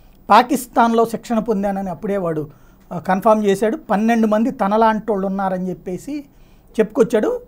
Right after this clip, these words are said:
వాడిని ఇక్కడ పద్దెనిమిది నెలలు జైల్లో ఉంచాం. వాడి మీద, వాడికి యాభై వేల డాలర్ల నగదు దుబాయ్ నుంచి వచ్చిందన్నటువంటి విషయం కూడా ఆ రోజున ధృవీకరించి మన దర్యాప్తుల తర్వాత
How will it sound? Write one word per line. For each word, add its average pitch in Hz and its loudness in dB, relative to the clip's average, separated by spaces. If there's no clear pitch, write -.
వాడిని 247 6
ఇక్కడ 262 -4
పద్దెనిమిది 208 0
నెలలు 214 0
జైల్లో 226 4
ఉంచాం. 214 -2
వాడి 220 6
మీద, 254 2
వాడికి 240 2
యాభై 233 4
వేల 233 2
డాలర్ల 247 2
నగదు 202 -2
దుబాయ్ 233 4
నుంచి 240 -4
వచ్చిందన్నటువంటి 208 -2
విషయం 196 -10
కూడా 202 -4
ఆ 190 0
రోజున 214 -2
ధృవీకరించి 196 -6
మన 220 -12
దర్యాప్తుల 196 -8
తర్వాత 180 -8